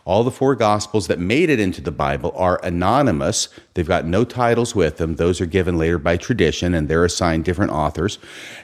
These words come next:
And you just start looking at all this stuff and saying, "Wow, did that really happen?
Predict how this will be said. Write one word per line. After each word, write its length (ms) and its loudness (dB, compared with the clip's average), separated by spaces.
And 240 2
you 120 0
just 160 -2
start 180 0
looking 320 2
at 120 2
all 180 4
this 160 -2
stuff 300 0
and 120 -4
saying, 320 0
"Wow, 600 0
did 120 2
that 160 2
really 240 4
happen? 400 0